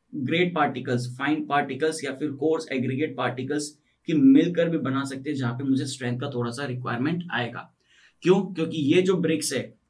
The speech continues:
इन bricks का जो अपीयरेंस है, इन bricks का जो लुक है, वो बहुत ही ज्यादा अच्छा है as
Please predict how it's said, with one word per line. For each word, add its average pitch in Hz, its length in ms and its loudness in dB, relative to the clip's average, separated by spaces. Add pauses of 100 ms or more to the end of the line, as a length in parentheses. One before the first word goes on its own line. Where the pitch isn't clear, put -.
(120)
इन 147 520 2
bricks 151 340 0
का 165 160 0
जो 156 140 -2
अपीयरेंस 143 800 0
है, 127 260 -2
इन 156 220 -2
bricks - 280 -2
का 147 120 -6
जो 143 180 0
लुक 135 380 6
है, 123 320 -6 (220)
वो 147 220 6
बहुत 135 440 0
ही 180 60 0
ज्यादा 135 380 0
अच्छा 127 360 -6
है - 220 -4
as - 60 -6